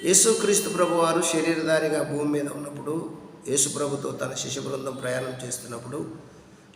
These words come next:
యేసు ప్రభుతో శిష్యులు వెళ్తున్నప్పుడు, ఒక ఊరి నుండి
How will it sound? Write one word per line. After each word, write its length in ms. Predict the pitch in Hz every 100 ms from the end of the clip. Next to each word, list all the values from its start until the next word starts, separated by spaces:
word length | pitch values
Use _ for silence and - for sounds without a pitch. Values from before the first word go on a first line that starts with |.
| -
యేసు 200 | 175 185
ప్రభుతో 520 | 175 185 180 196 202
శిష్యులు 380 | 170 - 175 170
వెళ్తున్నప్పుడు, 960 | 160 160 156 151 151 156 143 131 151 - - - - - - - - - - - - - -
ఒక 180 | 143 160
ఊరి 360 | 175 202 214 208
నుండి 640 | 202 196 208 208 202